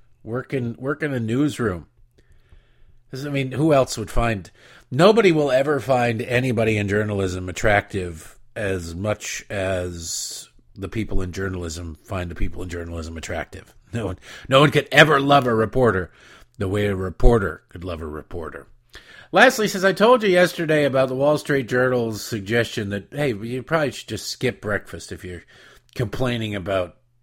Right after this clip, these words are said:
inflation. If you, if you're bitching about not being able to afford eggs, why don't you just not eat breakfast? Well, that caused this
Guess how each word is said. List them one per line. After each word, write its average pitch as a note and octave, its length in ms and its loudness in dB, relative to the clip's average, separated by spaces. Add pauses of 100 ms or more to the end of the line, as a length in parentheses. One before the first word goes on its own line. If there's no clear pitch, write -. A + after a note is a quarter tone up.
(120)
inflation. G#2+ 680 -2
If F2 60 -12
you, G2 140 -6 (320)
if A#2+ 180 0
you're B2+ 140 2
bitching D#3+ 400 0
about C3 260 2
not C3 220 0
being B2+ 160 -4
able B2 220 0
to A2+ 140 -2
afford A#2+ 360 0
eggs, B2 280 4
why B2+ 100 2
don't C#3 200 0
you D3 80 -6
just C#3 140 -4
not B2+ 320 4
eat B2+ 380 0
breakfast? C3+ 680 -2 (1120)
Well, A#2 300 2 (960)
that D#3+ 680 6
caused D3 720 4
this D3 360 4